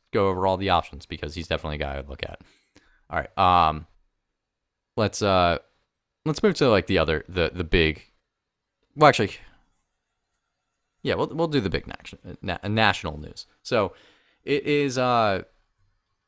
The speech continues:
it's Sixers related, Sixers adjacent. There's kinda two pieces to it. Doc Rivers, uh, has a,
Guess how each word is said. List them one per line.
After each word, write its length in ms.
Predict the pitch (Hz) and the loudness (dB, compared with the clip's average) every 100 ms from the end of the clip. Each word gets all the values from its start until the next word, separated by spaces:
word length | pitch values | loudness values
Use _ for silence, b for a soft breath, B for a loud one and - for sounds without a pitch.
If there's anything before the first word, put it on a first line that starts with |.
| _ _ _ _ _ _ _ - _ _ _ _ _ - | _ _ _ _ _ _ _ -16 _ _ _ _ _ -6
it's 360 | 139 - - - _ _ - - _ _ | -4 -4 -8 -12 _ _ -20 -20 _ _
Sixers 420 | - 160 156 139 | -2 -2 0 0
related, 500 | 135 113 110 95 101 - | 2 4 4 4 0 -6
Sixers 340 | - 113 107 | -6 -4 -2
adjacent. 400 | 95 90 87 90 | -2 0 -2 -2
There's 140 | 87 - | -6 -4
kinda 180 | 95 | -6
two 140 | - 92 | -4 -10
pieces 340 | - 80 80 | -10 -12 -12
to 180 | - 80 | -10 -8
it. 140 | 76 _ _ _ _ _ - | -10 _ _ _ _ _ 0
Doc 220 | 147 156 | 4 4
Rivers, 460 | 135 110 98 - - _ - | 4 2 -2 -4 -14 _ 0
uh, 260 | 95 90 82 | 4 6 6
has 360 | 98 101 95 - | 6 4 4 2
a, 580 | 92 85 82 78 73 | 2 4 2 -2 -6